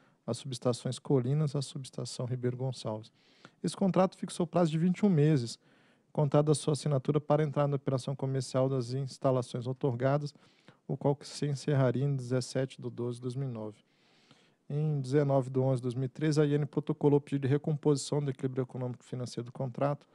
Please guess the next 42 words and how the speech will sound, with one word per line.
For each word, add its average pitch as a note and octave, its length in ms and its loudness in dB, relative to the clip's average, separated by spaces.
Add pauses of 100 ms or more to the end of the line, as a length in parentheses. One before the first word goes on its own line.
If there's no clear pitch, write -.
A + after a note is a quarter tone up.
(460)
informando C#3+ 480 0
que - 120 -6
a C#3+ 40 2
L C3+ 120 0
T C#3 140 -2
iniciara C3+ 420 -2
sua - 180 -6
operação B2 380 -4
comercial B2+ 400 -4
apenas C#3 420 -4
no C3+ 140 -2
dia B2 480 -2
vinte C3+ 400 -6
de C3 100 0
dois C3 240 2
de C3 60 -6
dois C3+ 100 -2
mil D3+ 120 -2
e E3 40 -2
dez, A#2+ 340 -2 (460)
ou C#3+ 100 -2
seja, B2 320 -4
doze C#3+ 280 2
meses D3 240 4
após C#3+ 260 2
a C#3+ 60 6
data C#3 260 2
limite C3+ 340 -2
prevista C3+ 460 0
no B2 100 -2
cronograma, B2+ 640 -2 (500)
em C#3+ 60 -4
razão C3+ 320 0
das C#3 140 2
dificuldades C3+ 580 0
enfrentadas C#3 560 0
para C3+ 200 0
a - 20 0
obtenção C3+ 360 -4
das C3 100 2
licenças B2+ 580 -4
ambientais. D#3 680 0